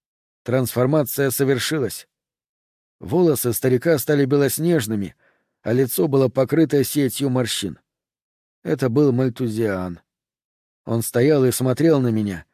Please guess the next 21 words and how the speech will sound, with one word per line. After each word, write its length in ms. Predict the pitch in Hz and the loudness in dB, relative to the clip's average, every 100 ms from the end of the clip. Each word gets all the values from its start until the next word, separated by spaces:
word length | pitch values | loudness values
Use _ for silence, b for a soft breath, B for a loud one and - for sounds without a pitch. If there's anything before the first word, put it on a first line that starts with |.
| _ _ _ _ - | _ _ _ _ -6
и 80 | |
глаза 400 | 107 135 131 165 | 0 0 2 4
у 60 | 156 | 4
него 220 | 147 143 | 4 2
были 280 | 139 135 123 b b b b | 2 2 0 b b b b
огромные 720 | 98 104 139 180 156 131 127 | -6 0 2 4 2 2 0
даже 300 | 147 127 117 | 0 0 0
без 200 | 113 101 | -2 -2
очков. 540 | 101 - 85 - _ _ _ _ _ _ _ _ _ _ | -4 -6 -12 -14 _ _ _ _ _ _ _ _ _ _
Меня 380 | - 98 156 139 | -6 -2 0 0
затрясло 500 | 139 131 139 139 156 | 0 2 2 2 2
от 120 | 131 | 2
гнева, 440 | 131 156 151 107 - b b b | 0 0 0 -2 -8 b b b
я 140 | 110 | -4
почувствовал 480 | 113 139 151 - 147 | -2 0 -2 0 0
себя 300 | 127 139 147 B B B | 0 0 -2 B B B
предателем 760 | 131 131 123 175 - 143 127 | 0 2 4 4 2 2 2
и 100 | 135 | 2
преданным 480 | 127 135 151 151 156 | 0 2 2 2 2
одновременно. 680 | 156 175 180 190 123 101 85 _ _ _ _ _ _ | 2 2 2 2 2 -4 -8 _ _ _ _ _ _
«Мерзавец!» — 720 | 117 131 147 220 208 147 - | -2 0 2 4 4 2 -2